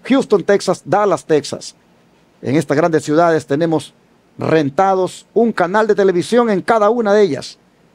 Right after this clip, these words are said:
proclamando el mensaje de los tres ángeles las veinticuatro horas del día, los siete días de la semana.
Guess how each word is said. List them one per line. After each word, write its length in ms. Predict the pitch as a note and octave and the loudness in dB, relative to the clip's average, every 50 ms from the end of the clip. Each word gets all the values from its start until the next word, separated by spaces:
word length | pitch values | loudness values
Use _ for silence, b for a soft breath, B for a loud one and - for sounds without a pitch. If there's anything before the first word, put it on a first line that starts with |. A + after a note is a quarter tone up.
| _ _ _ | _ _ _
proclamando 800 | - C#3+ C#3+ C#3 C#3+ C#3 C#3+ F3 G#3 G#3 G3+ G3 F#3+ F#3 - - _ _ _ _ _ - | -4 -2 -2 0 0 0 2 2 0 0 0 0 0 0 0 -4 _ _ _ _ _ -2
el 100 | F#3+ F3+ | 0 2
mensaje 480 | E3+ D#3+ C3+ - A3+ G3+ F#3 - F#3+ | 2 0 0 2 0 0 2 2 0
de 60 | F3+ | 2
los 120 | E3 D3+ C#3+ | 2 0 0
tres 220 | - F3+ D#3+ - | 0 -2 0 0
ángeles 340 | F#3 F#3 F3+ - F3 D#3 D#3+ | -2 -2 0 0 0 2 2
las 120 | E3 D3+ | 2 0
veinticuatro 480 | D3 D3+ D3 D#3 D3 E3+ E3+ E3 F3+ F3 | 0 -2 -4 -4 -2 -2 -2 0 0 0
horas 100 | E3+ D3+ | 2 2
del 140 | D3 C#3+ C#3 | 0 0 2
día, 180 | E3+ F#3+ E3+ | 2 2 2
los 140 | D#3 D#3 C#3 | 2 2 0
siete 240 | - F3 D#3+ - D#3 | -2 -4 0 0 2
días 160 | E3 F3 D#3+ | 2 2 2
de 80 | D3+ D3 | 2 2
la 100 | D3+ C#3+ | 0 0
semana. 500 | - E3 D#3 D#3 E3 D#3 C#3 B2 B2 | -2 -4 -2 0 0 0 0 -2 -8